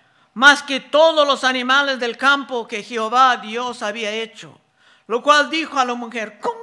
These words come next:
qué Dios ha dicho?". ¿Cómo sabes que Dios dijo esto? "¿Con qué Dios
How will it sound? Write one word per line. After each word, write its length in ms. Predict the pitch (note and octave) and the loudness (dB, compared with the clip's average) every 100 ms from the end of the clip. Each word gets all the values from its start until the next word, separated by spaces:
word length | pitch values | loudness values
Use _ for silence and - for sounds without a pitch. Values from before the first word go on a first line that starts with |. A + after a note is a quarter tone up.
| - | -20
qué 360 | - C#5+ C#5+ B4+ | -12 -8 -8 -10
Dios 480 | A3 G#3+ A3 G#3+ F#3+ | -10 -6 -6 -6 -6
ha 140 | F#3 | -8
dicho?". 420 | F3 D#3 - A#2+ - _ _ _ _ _ _ _ _ _ _ _ _ | -8 -16 -18 -20 -20 _ _ _ _ _ _ _ _ _ _ _ _
¿Cómo 220 | - B4 | -20 -20
sabes 380 | - B3 A3 F#3+ | -12 -10 -10 -14
que 160 | F3+ | -16
Dios 240 | D#3 F3 E3+ - | -16 -16 -16 -18
dijo 340 | D#3 - C3+ | -20 -18 -18
esto? 320 | C3+ C#3 _ _ _ - - _ _ _ | -16 -20 _ _ _ -20 -20 _ _ _
"¿Con 240 | - B4 - | -12 -10 -2
qué 220 | A4+ F#4+ | -2 -2
Dios 580 | B3+ D4 D4+ D4+ - | 0 4 4 2 -12